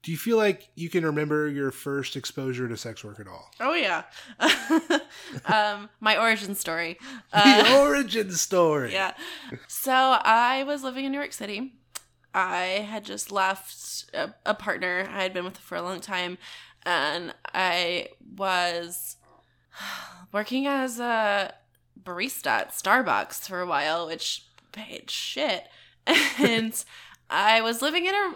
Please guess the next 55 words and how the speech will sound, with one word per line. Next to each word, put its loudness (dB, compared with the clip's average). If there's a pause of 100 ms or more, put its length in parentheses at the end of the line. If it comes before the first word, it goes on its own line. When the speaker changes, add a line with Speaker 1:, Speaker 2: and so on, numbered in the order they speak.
Speaker 2:
a, 2 (240)
a 0
room 4
with -4
my 0
best 0
friend, 0 (420)
um, 0
in -2
a -4
three-bedroom -2
apartment. -4
We -4
lived -6
with -8
two -2
other 4
people, -6
so -8
there 0
was -4
four 6
of 4
us 0
in -4
the -2
apartment, -4 (420)
and -2 (420)
me -2
and 2
my 4
best 2
friend -2
paid -2
five 4
hundred -4
dollars -4
a -10
month -8
each -8
to, -6 (320)
to -6
live -6
in -12
this -6
room. -8 (140)
Speaker 1:
Fucking -2
New 0
York 2
City. 6
Speaker 2:
<laughs> 2
Speaker 1:
New 6
Speaker 2:
Yeah. 6
Speaker 1:
York 8
City. 0